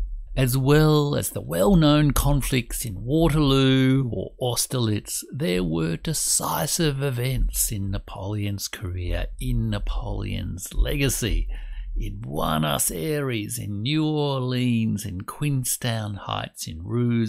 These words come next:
in Aslandos, Assab, Macau, Oroville, and Alexandria.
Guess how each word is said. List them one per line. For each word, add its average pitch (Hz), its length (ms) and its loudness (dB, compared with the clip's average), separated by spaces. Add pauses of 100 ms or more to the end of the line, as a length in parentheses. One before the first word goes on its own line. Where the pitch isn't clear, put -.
(120)
in 120 260 -14 (120)
Aslandos, 104 1000 -8
Assab, 92 720 -6
Macau, 107 960 2
Oroville, 113 840 10 (500)
and 92 180 2
Alexandria. 92 1160 2